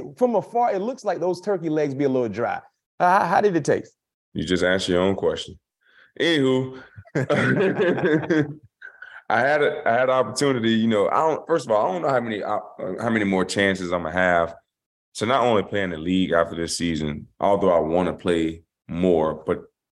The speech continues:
Speaker 2: God, only God knows, you know, I'm
Speaker 1: Yep.
Speaker 2: only one year contract. So next year is not promised to me. So I never played on Thanksgiving, always wanted to play on Thanksgiving, and always wanted me a turkey leg. I wanted to make enough plays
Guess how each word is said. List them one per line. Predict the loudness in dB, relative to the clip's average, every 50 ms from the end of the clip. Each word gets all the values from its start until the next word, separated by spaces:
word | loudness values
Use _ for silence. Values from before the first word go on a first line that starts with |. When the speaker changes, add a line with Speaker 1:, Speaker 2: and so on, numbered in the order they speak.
| _ _ _ _ _ -2
Speaker 2:
God, | 0 2 2 4 2 0 -2 -2 -2
only | 0 0 2 2
God | 2 2 2 2 2 0
knows, | -4 -6 -8 -12 -16 -18 -14
you | -10 -6
know, | -4 -2 0
I'm | 0 2
Speaker 1:
Yep. | 2 2
Speaker 2:
only | 0 0 -4 -6 _ _ _ -6
one | -2 0 0 2
year | 2 0 0
contract. | 0 0 0 0 0 2 2 2 2 0
So | 0 0 0 0 0 -2 -6 -14 -20 -20 _ _ -2
next | 0 2 2 2 2 2
year | 2 2
is | 2
not | 2 0 0 0 0
promised | 0 0 0 0 -2 -2
to | -4 -6
me. | -4 -2
So | 0 2 4 2 2 0 -4 -12 -20 _ _ _ _ _ _ _ _ _ _ _ _ _ _ _ _ _ _ _ -4 0
I | 0 2
never | 2 2 2 2
played | 0 2 2 2 2
on | 2 2
Thanksgiving, | 2 2 2 2 2 2 2 2 2 0 -4 -4 -4 0
always | 2 4 4 4 4 4 2 2 0
wanted | -2 -4 -4 -6
to | -6
play | -4 -2 -2
on | -2 -2 0
Thanksgiving, | 0 -2 -2 -2 -2 0 0 0 0 0 -2
and | -2 -2
always | 0 2 2 4 4 4 4 4 4 4 2 2 2
wanted | 2 2 2 2
me | 0 0 -2
a | -2
turkey | -2 -2 -4 -4 -2 -4 -2
leg. | 0 2 2 2 0 -2 -6 -10 _ _ _ _ _ _ -8
I | -2 0 0
wanted | 2 2 2 2 2 2 2
to | 2
make | 2 2 2 0
enough | 0 2 2 0 0 -2
plays | -2 -2 0 0 0 0 -2 -4 -6 -8 -12